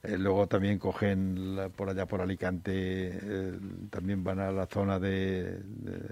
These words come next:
de la Gallinera. Es decir, yo creo que para el que,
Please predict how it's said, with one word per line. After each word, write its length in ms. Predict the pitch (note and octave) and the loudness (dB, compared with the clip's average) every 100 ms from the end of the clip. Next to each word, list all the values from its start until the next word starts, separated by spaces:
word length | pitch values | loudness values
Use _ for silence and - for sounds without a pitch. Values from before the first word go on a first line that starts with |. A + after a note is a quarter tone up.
| F#2+ | -8
de 180 | A2 G#2+ | -2 2
la 100 | F#2 | 2
Gallinera. 640 | F2+ F#2 G2+ C#3+ C#3 D3 - - - - - - | 2 4 10 10 10 6 2 -10 -20 -20 -12 -4
Es 100 | F#2 | 2
decir, 340 | A2 A#2 F2+ F2+ - F#2+ | 4 6 4 2 -8 2
yo 200 | G2+ F#2+ | 4 8
creo 200 | A2 F#2+ | 6 6
que 120 | A2 | 6
para 180 | G#2+ G2 | 6 6
el 80 | |
que, 880 | F2+ F#2 F#2 F#2 F#2 F#2 F2+ F#2 F#2+ | 4 2 2 2 2 0 0 -4 -6